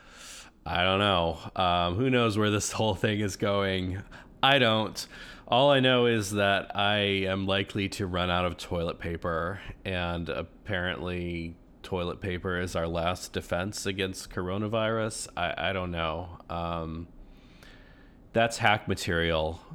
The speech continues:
by, by now. Uh, people have been making that joke for, like, two weeks straight. Um, but it is true. Everywhere is running out of toilet paper, even though that makes no sense.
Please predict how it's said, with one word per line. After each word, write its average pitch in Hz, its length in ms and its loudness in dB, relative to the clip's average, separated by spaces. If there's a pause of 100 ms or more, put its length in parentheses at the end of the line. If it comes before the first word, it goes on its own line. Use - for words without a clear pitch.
(120)
by, 85 260 0
by 82 240 -4
now. 80 580 -2
Uh, 82 280 -2
people 95 300 -6
have 87 100 -4
been 90 160 -4
making 90 340 -4
that 87 220 -2
joke 87 320 -4
for, 87 320 -4
like, 82 260 -4
two 92 220 -6
weeks 90 240 -4
straight. 98 520 -4 (540)
Um, 82 640 0
but 95 160 0
it 113 100 -2
is 131 220 -2
true. 101 540 -2 (180)
Everywhere 104 460 0
is 98 160 -4
running 101 260 0
out 98 100 0
of 90 120 -6
toilet 98 340 -2
paper, 82 560 -4 (100)
even 92 280 -6
though 90 160 -4
that 87 400 -4
makes - 480 -6
no 90 220 -4
sense. 82 580 -6